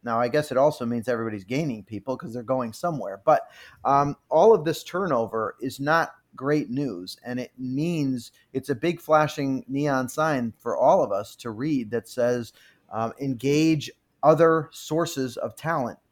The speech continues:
Don't just keep going back to the same well over and over again, doubling your signing bonuses, doubling your recruiting budgets, and hiring more headhunters."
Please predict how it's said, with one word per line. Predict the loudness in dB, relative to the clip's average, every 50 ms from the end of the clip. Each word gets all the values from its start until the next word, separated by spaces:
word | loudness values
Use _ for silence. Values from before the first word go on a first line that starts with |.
| _ -4
Don't | -2 -2 -2 -4
just | -6 -8 -8 -8 -6
keep | -6 -6 -6 -6 -4
going | -2 0 0 0 0 0 0
back | 0 0 0 0 -2 -6
to | -10 -10
the | -10 -10
same | -10 -10 -8 -6 -4 -4 -2
well | -2 0 2 2 2 2 2 -2 -4 -12 _ _
over | -2 2 2 2 2 2 2
and | 2 4
over | 4 2 2 2 0 -2
again, | -2 -2 -4 -4 -4 -4 -6 -8 -12 -20 _ _
doubling | 4 6 6 6 4 2 2 0
your | -2 -6
signing | -4 -2 -2 0 0 0 -2 -2
bonuses, | -2 -2 -2 -2 -4 -6 -8 -10 -10 -8
doubling | 0 2 2 2 2 2 0 0 0
your | -2 -2
recruiting | -4 -6 -6 -6 -6 -4 -4 -4 -2
budgets, | 0 0 0 0 -2 -8 -12 -12 -12 -10
and | -8 -8 -8 -6
hiring | -2 0 2 2 2 2 0
more | -2 -2 -2 0
headhunters." | 0 0 0 0 -2 -4 -6 -6 -8 -12